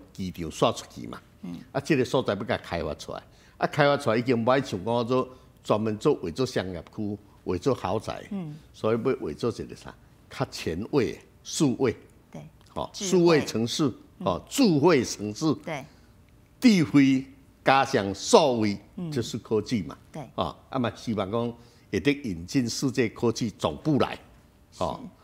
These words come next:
Speaker 1: 把这个最好的地方，我主要讲，乌日来日可期。
Speaker 2: 嗯。
Speaker 1: 水南
Speaker 2: 水南经贸。
Speaker 1: 未来充满希望。
Speaker 2: 充满希望。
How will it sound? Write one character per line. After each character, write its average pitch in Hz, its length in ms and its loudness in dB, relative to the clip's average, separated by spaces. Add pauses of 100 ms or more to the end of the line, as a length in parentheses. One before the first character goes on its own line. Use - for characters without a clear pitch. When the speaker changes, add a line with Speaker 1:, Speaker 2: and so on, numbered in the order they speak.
(200)
Speaker 1:
把 82 200 -4
这 - 180 -12
个 107 200 -2 (140)
最 143 340 4
好 71 220 -8
的 76 120 -10
地 104 180 -6
方， 85 200 -6 (280)
我 135 120 0
主 123 140 -2
要 127 100 0
讲， 117 440 -4 (680)
乌 117 180 4
日 113 200 2 (640)
来 110 160 4
日 160 160 4
可 90 220 -4
期。 - 300 -8 (120)
Speaker 2:
嗯。 170 260 -8 (960)
Speaker 1:
水 117 240 2
南 160 120 -2
Speaker 2:
水 147 100 -4
南 160 100 -8
经 180 160 -12
贸。 170 300 -4 (260)
Speaker 1:
未 156 140 6
来 76 280 0
充 107 200 -2
满 78 140 -4
希 87 180 -8
望。 90 120 -2
Speaker 2:
充 185 140 -8
满 170 120 -12
希 - 200 -20
望。 - 40 -20